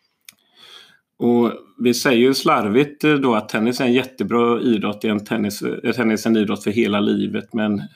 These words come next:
statistiken talar emot oss. Tennis är en idrott som man håller på med i, i ett,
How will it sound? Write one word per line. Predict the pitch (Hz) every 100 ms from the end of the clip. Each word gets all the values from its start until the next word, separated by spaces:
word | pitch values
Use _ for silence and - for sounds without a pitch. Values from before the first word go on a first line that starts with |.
| _
statistiken | - 123 120 104 - 110 101 117 120
talar | 123 107 104
emot | 104 104 98 -
oss. | 135 127 -
Tennis | 107 107 107
är | 117
en |
idrott | 117 98 104
som | 104
man | 104
håller | 104 101
på | 101 107 101
med | 104 101 104
i, | 104 104 _ - - - _ _ 311 349
i | 208 214 - - -
ett, | 117 -